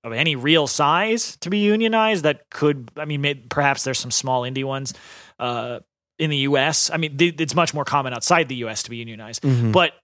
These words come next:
Speaker 1: if A B K got unionized, they are one of the biggest single developers in the country. Like, that would be absolutely enormous.
Speaker 2: Yeah.
Speaker 1: And just the fact that they're starting the process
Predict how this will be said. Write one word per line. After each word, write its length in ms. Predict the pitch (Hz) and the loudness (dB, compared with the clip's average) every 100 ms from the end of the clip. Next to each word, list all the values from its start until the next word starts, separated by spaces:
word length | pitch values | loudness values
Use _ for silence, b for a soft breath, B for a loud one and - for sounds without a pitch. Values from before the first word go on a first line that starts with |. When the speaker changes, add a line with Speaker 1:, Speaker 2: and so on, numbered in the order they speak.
| _ _ - | _ _ -2
Speaker 1:
if 200 | 175 - | 0 2
A 180 | 156 285 | 2 2
B 140 | 247 165 | 2 -4
K 420 | - 226 262 180 | 2 4 6 4
got 200 | 151 143 | 2 0
unionized, 520 | 147 135 131 123 123 | -4 -2 -2 -2 2
they 140 | 156 | 4
are 160 | 226 151 | 4 2
one 380 | 135 123 180 208 | 0 2 4 4
of 180 | 165 127 | 0 -2
the 80 | |
biggest 360 | 139 165 151 135 | 2 2 2 0
single 220 | 156 139 | 0 -2
developers 680 | 127 123 131 120 120 113 98 160 | -2 0 0 0 -4 -6 -2 0
in 180 | 175 | 0
the 80 | 135 | -2
country. 380 | - 165 135 110 | -2 -2 -2 -8
Like, 180 | 120 117 | -6 0
that 180 | 202 175 | 0 2
would 100 | 156 | 2
be 120 | 160 | 2
absolutely 580 | 156 - 143 147 131 123 | 2 0 0 0 -2 -6
enormous. 480 | 127 139 104 90 - B B | -2 -2 -4 -10 -12 B B
Speaker 2:
Yeah. 100 | 131 | 0
Speaker 1:
And 80 | 123 | 2
just 380 | 127 262 262 - | 4 4 4 0
the 80 | |
fact 380 | 190 208 196 - | 2 2 2 -2
that 60 | - | -2
they're 220 | 165 160 - - | 2 2 2 -4
starting 680 | - - 165 226 214 196 | -4 2 4 4 2 0
the 80 | 156 | -2
process 680 | - 180 202 - 110 - | 2 4 4 -2 -8 -12